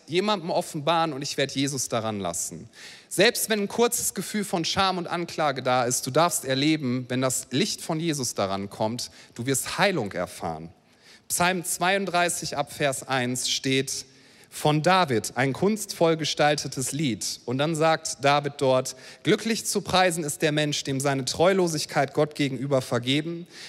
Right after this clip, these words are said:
und dessen Sünden zugedeckt sind. Ja, der ist wahrhaftig glücklich zu nennen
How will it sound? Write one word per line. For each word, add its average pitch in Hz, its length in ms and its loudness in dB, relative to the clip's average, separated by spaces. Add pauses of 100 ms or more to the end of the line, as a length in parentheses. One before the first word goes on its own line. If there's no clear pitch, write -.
und 127 100 -4
dessen 139 300 0
Sünden 143 340 0
zugedeckt 110 640 -2
sind. 87 440 -4 (440)
Ja, 139 160 6
der 196 260 4
ist - 220 0
wahrhaftig 180 520 2
glücklich 147 440 0
zu - 160 -2
nennen 110 400 0